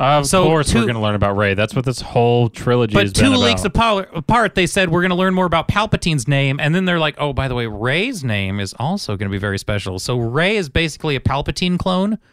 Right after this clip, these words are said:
Speaker 2: that went rogue, got lost, basically.
Speaker 1: But Rey's a girl.
Speaker 2: Yeah,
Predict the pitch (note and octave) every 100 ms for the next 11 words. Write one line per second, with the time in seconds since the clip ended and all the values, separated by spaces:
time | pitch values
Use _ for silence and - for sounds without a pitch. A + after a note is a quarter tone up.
0 | _ _ _ _ C3+ B2 D3 - C3 D#3
1 | B2+ B2+ C3 G#2+ G2 G2+ - C#3+ C#3+ A#2
2 | A2+ F#2+ - - - - - A2 G#2+ G#2+
3 | G2 F2 - _ - B2+ B2+ C#3 B2 A2+
4 | G2 F2+ F#2 - _ _ _ _ _ -
5 | C#3 G2